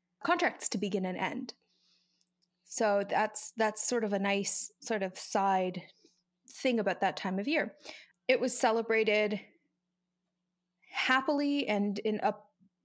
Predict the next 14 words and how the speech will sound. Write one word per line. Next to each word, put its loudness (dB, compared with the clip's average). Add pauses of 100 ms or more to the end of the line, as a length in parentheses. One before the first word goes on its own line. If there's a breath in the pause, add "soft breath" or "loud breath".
(120)
feasting 0
manner. 0
We 0
have 0
many 2
episodes -4 (580 loud breath)
on 2
the 2
Baba 4
Yaga 4
Project 2
about 0
just -6
how 0